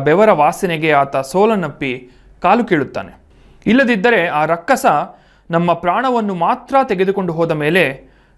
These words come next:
ನಾವು ಬರೀ ದೇಹಗಳಾಗಿ ಓಡಾಡಬೇಕಾಗುತ್ತದೆ.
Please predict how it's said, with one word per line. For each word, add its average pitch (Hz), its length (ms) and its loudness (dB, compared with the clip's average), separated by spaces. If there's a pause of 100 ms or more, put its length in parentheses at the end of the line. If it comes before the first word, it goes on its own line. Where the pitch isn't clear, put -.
ನಾವು 147 300 2
ಬರೀ 151 600 0 (320)
ದೇಹಗಳಾಗಿ 165 760 2
ಓಡಾಡಬೇಕಾಗುತ್ತದೆ. 139 1040 -2